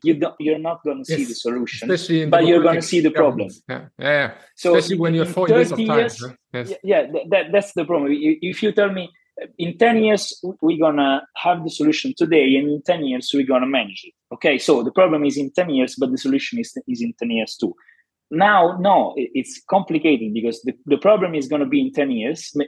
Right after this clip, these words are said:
Speaker 1: maybe before, and the solution is gonna be in twenty, thirty years, if you decide today. So for a politician point of view, he has the, uh, election next year, it's very complicated to address this.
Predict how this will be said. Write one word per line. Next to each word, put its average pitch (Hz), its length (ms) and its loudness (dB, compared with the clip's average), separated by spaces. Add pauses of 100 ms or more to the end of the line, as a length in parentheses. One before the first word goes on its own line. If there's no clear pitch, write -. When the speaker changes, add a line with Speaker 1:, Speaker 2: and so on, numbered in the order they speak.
Speaker 1:
maybe 131 480 4
before, 131 460 2 (220)
and 143 140 2
the 147 40 6
solution 190 440 2
is 165 80 -2
gonna 160 200 2
be 151 180 0
in 156 140 -4
twenty, - 500 0
thirty 185 340 2
years, 98 400 -8 (260)
if 135 140 -2
you 185 80 2
decide 160 480 2
today. 123 380 -2 (420)
So 156 160 0
for 165 220 4
a 156 120 4
politician 170 800 -2
point 139 340 -2
of 87 80 -20
view, 104 300 -14 (320)
he 117 240 -2
has 147 300 4
the, 104 280 -6 (100)
uh, 90 180 -4
election 127 420 0
next 143 340 -2
year, 92 240 -4 (300)
it's 113 120 -4
very 185 220 6
complicated 127 640 -2
to - 80 -4
address 80 340 -10
this. - 300 -16